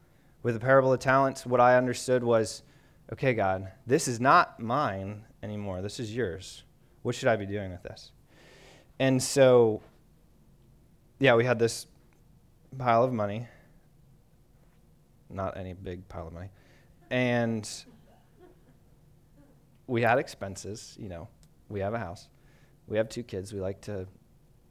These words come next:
eat. And, <laughs> and buy, never mind. And, um,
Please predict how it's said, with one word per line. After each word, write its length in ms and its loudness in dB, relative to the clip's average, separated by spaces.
eat. 280 -14
And, 540 -2
<laughs> 720 -20
and 160 0
buy, 240 8
never 160 -4
mind. 140 -8
And, 320 2
um, 400 2